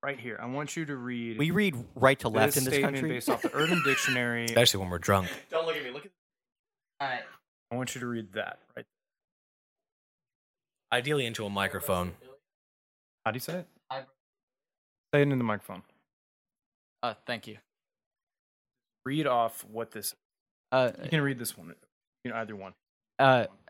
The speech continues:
Speaker 4: I don't under-, I don't know how to say a lot of these words, so excuse me.
Speaker 2: That's how it is
Speaker 4: Hybrostophilia
Speaker 2: here.
Speaker 4: is a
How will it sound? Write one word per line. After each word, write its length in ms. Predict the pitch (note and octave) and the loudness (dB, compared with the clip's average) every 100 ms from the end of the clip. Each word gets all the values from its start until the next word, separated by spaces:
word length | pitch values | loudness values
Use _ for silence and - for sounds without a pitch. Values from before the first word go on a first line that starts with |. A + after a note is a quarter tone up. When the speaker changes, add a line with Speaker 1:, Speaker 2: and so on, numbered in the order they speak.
| _ - - | _ -2 8
Speaker 4:
I 80 | |
don't 160 | D#3 D#3+ | 8 10
under-, 220 | D3 B2+ - | 8 4 4
I 80 | C#3 | 6
don't 120 | C3+ | 8
know 80 | B2 | 6
how 120 | A#2+ | 4
to 40 | |
say 160 | A2 A#2+ | 6 4
a 60 | |
lot 140 | A2+ A2+ | 6 4
of 60 | |
these 160 | A2 G#2+ | 2 -2
words, 180 | A2+ G#2 | -2 0
so 80 | A2 | -2
excuse 340 | G2+ - A2+ | 0 2 2
me. 120 | G2+ - - - - - _ _ - - - - - _ - | 0 -8 -18 -20 -20 -20 _ _ -6 -6 -6 -10 -14 _ 2
Speaker 2:
That's 120 | C#3+ | 6
how 160 | E3 F#3+ | 10 10
it 40 | |
is 60 | E3+ | 10
Speaker 4:
Hybrostophilia 380 | C3+ - D3+ D3 | 6 8 10 10
Speaker 2:
here. 120 | C3 | 10
Speaker 4:
is 120 | B2 A#2+ | 8 8
a 180 | A#2+ | 6